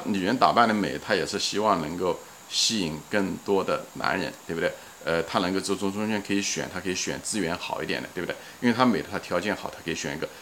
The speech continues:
条件好的男人，对不对？那么那男人会给她更多的资源，她的孩子生下来的，那么活下来的概率就会大，而且她也可以挑一个长相，呃，比较强壮的，那个基因比较好的一个男人。所以呢，这爱美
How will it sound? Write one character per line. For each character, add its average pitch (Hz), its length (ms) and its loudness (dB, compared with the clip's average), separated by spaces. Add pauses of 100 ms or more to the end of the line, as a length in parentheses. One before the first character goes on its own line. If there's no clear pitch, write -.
(120)
条 90 160 0
件 98 160 4
好 - 160 -4
的 - 100 -4
男 73 220 -4
人， - 80 -4 (160)
对 82 60 -4
不 87 80 -2
对？ 92 100 4 (280)
那 90 100 -4
么 90 320 2
那 92 80 0
男 85 200 4
人 85 80 0
会 90 120 -4
给 78 100 -4
她 76 120 2
更 90 140 -2
多 85 120 -2
的 80 100 -4
资 - 220 -4
源， 85 180 -2
她 95 80 0
的 82 60 0
孩 - 260 -4
子 85 180 -4 (240)
生 101 240 -2
下 98 120 0
来 82 80 0
的， 80 160 -4 (320)
那 - 80 -6
么 80 80 -2
活 87 200 -2
下 90 140 0
来 82 60 2
的 69 80 -2
概 95 180 6
率 87 140 4
就 85 140 -6
会 80 120 -2
大， 90 120 2 (120)
而 82 140 2
且 82 100 2
她 90 160 -4
也 76 140 0
可 - 160 -6
以 78 80 -2 (100)
挑 104 240 4
一 - 20 4
个 98 80 -2
长 69 240 -2
相， - 160 2 (460)
呃， 78 120 -2
比 78 120 -8
较 85 140 4
强 80 280 0
壮 101 200 6
的， 69 120 0 (100)
那 90 40 -6
个 76 80 -6
基 95 200 0
因 101 120 4
比 82 80 -8
较 71 140 0
好 - 200 -6
的 - 80 -6
一 78 40 -6
个 73 80 -4
男 - 140 -8
人。 67 80 -8 (920)
所 - 160 -10
以 80 120 -4
呢， 73 100 -4 (340)
这 90 140 -2
爱 101 160 6
美 71 120 0